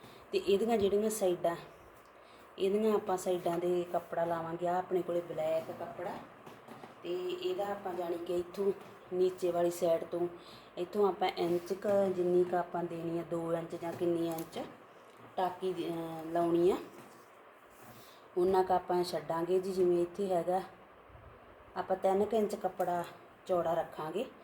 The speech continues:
ਜਿਵੇਂ ਆਹ ਤਿੰਨ ਇੰਚ ਆਪਾਂ ਕੱਪੜਾ ਚੌੜਾ ਕੱਟਿਆ ਜੀ,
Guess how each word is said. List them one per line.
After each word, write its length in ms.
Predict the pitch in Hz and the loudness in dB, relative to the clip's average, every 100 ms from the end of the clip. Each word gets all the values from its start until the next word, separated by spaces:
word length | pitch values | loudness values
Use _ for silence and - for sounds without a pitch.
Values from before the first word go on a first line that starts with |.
| - - - - - | -20 -20 -20 -16 2
ਜਿਵੇਂ 240 | 185 180 | 6 6
ਆਹ 180 | 175 180 | 4 0
ਤਿੰਨ 280 | 185 180 175 | 4 6 6
ਇੰਚ 240 | 170 175 | 4 2
ਆਪਾਂ 220 | 170 175 | 0 0
ਕੱਪੜਾ 380 | 175 175 175 170 | -4 -4 0 -2
ਚੌੜਾ 340 | 175 175 165 | 2 2 2
ਕੱਟਿਆ 440 | 165 160 - 160 151 | 0 -4 -4 -2 -2
ਜੀ, 140 | 160 | -2